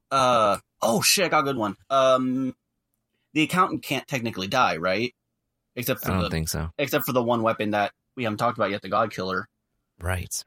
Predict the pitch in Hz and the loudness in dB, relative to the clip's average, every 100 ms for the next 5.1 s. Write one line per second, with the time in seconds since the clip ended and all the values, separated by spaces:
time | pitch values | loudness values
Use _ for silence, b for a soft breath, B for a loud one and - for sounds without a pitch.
0 | - - _ - - 143 139 135 135 123 | -14 -18 _ -8 0 4 4 2 0 -4
1 | - _ _ _ _ _ _ _ _ _ | -8 _ _ _ _ _ _ _ _ _
2 | _ - _ 127 139 139 170 151 127 110 | _ -20 _ 4 4 4 0 0 0 0
3 | 107 101 - - _ _ _ _ - 143 | 0 0 -2 -2 _ _ _ _ -6 -2
4 | 165 170 160 - - - - 147 147 147 | 0 -2 -2 0 0 -2 -2 0 2 0